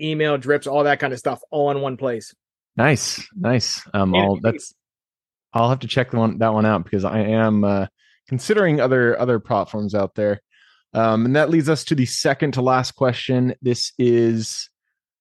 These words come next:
Speaker 2: the United States. It's a big place, a lot of opportunity out there, a lot of square miles to buy. You said you buy in one zip code. Um, so this is probably gonna be a pretty easy question for you to answer. What is the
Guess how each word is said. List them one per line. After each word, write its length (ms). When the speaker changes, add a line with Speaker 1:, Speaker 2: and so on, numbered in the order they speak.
Speaker 2:
the 80
United 280
States. 300
It's 120
a 40
big 200
place, 380
a 20
lot 180
of 60
opportunity 480
out 140
there, 160
a 40
lot 200
of 40
square 200
miles 260
to 60
buy. 300
You 200
said 240
you 80
buy 240
in 240
one 260
zip 300
code. 340
Um, 460
so 480
this 160
is 60
probably 260
gonna 160
be 180
a 40
pretty 260
easy 320
question 360
for 100
you 100
to 80
answer. 400
What 280
is 380
the 260